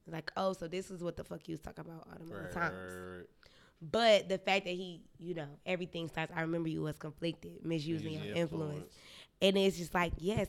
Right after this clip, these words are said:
Speaker 1: this is the theme.
Speaker 2: Mm-hmm.
Speaker 1: I love a good theme. I am here for the theme. So.
Speaker 2: But I, so I guess to that point too, like,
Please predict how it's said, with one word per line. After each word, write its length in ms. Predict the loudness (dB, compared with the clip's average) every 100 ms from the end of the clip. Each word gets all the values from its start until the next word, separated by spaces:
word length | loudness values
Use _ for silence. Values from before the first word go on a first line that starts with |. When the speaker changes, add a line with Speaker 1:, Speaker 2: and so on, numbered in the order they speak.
| -2
Speaker 1:
this 320 | 0 0 0 -2
is 220 | -2 0
the 120 | -2
theme. 580 | 4 8 8 8 4 -2
Speaker 2:
Mm-hmm. 920 | -4 -8 -8 -12 -20 -20 -20 _ -6
Speaker 1:
I 40 | 2
love 240 | 4 6
a 80 | 6
good 180 | 4 4
theme. 520 | 4 4 4 0 -4 -8 _ _ _ _ _ -2
I 140 | 2
am 160 | 2 0
here 420 | 0 2 2 -2 -8 -2
for 140 | 0
the 140 | 0 -4
theme. 560 | -4 -4 -4 -6 -8 -14 -20 -20 -20 -20 _ -4
So. 360 | 0 0 -2 -8 -14 _ _ -20 -20 -20 -8 6
Speaker 2:
But 240 | 8 8
I, 40 |
so 140 | 6 6
I 120 | 6
guess 180 | 6 6
to 60 |
that 180 | 8 8
point 220 | 6 2
too, 140 | 2 2
like, 360 | 4 4 2